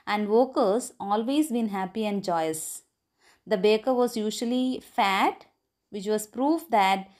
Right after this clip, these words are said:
he had, uh, got a lot to eat, and hence was proof of his richness and prosperity.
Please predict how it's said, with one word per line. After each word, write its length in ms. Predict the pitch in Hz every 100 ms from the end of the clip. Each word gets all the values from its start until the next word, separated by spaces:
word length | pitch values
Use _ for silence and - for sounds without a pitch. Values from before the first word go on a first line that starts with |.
| _ _
he 220 | 233 240
had, 480 | 214 208 254 254 -
uh, 260 | 180 180 175
got 420 | 175 202 226 240
a 120 | 214
lot 380 | 190 185 214 226
to 80 | 208
eat, 520 | 180 226 208 156 - _ _ _ _ _
and 200 | 190 196
hence 560 | 196 214 247 285 - - -
was 240 | 196 196
proof 380 | - 214 254 254
of 140 | 214
his 340 | 214 208 202 - - 185
richness 540 | 196 220 220 220 -
and 220 | 185 185 180
prosperity. 720 | 175 175 175 165 156 160